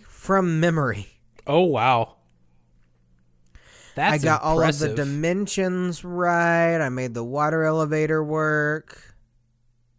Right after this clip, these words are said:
Speaker 2: So,
Speaker 1: Like,
Speaker 2: so why farm zombies? What, what do they drop in particular that you would want? Just experience?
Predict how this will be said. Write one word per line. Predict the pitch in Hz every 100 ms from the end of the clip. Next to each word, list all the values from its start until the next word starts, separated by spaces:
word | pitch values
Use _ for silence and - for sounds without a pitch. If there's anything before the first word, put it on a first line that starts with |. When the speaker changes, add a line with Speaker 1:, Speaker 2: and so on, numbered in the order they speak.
| _ _ _ _ _ _ -
Speaker 2:
So, | - 202 160 - - -
Speaker 1:
Like, | 147 139 135 120 110
Speaker 2:
so | - 202
why | 180 190 240
farm | 269 247 220 202
zombies? | 170 151 160 117 101 147
What, | 151
what | 160 170
do | 202
they | 190 147
drop | 123 135 147
in | 143
particular | 123 117 151 135 110
that | 107
you | 113
would | 110 104
want? | 101 127 131 - - - - _
Just | - 135
experience? | 127 - 120 135 185 - -